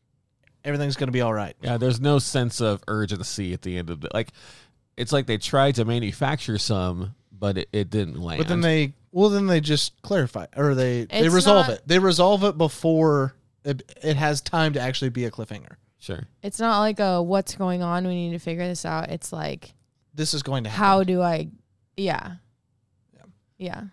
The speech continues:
Speaker 1: We know this is going to happen, and now, oh, cool, we get to see it in ten months.
Speaker 2: You know what's funny?
Speaker 3: Yeah.
Speaker 2: Oh,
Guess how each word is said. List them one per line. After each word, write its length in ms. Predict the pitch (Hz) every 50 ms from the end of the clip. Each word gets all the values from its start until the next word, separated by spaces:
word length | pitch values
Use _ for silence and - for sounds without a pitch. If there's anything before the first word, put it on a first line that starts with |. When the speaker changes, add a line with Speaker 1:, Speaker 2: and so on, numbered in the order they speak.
| _
Speaker 1:
We 120 | - 147 156
know 240 | 165 190 202 202 208
this 160 | 202 190 -
is 80 | 170
going 200 | 147 165 175 170 160
to 40 | 160
happen, 520 | 135 165 156 151 147 160 156 147 147 147
and 180 | 131 139 135 131
now, 480 | 131 127 131 131 131 131 127 127 - -
oh, 180 | 247 254 208
cool, 240 | - - 277 233 151
we 100 | 131 131
get 120 | 131 165 160
to 60 | 175
see 200 | 156 - 175 165
it 180 | 165 165 160 151
in 220 | 151 139 139 139
ten 180 | 131 - 160 147
months. 300 | 131 104 - - - -
Speaker 2:
You 80 | - 143
know 60 | 202
what's 160 | - - -
funny? 220 | - - 151 139 98
Speaker 3:
Yeah. 100 | 107 98 - _ _ _ -
Speaker 2:
Oh, 140 | 127 127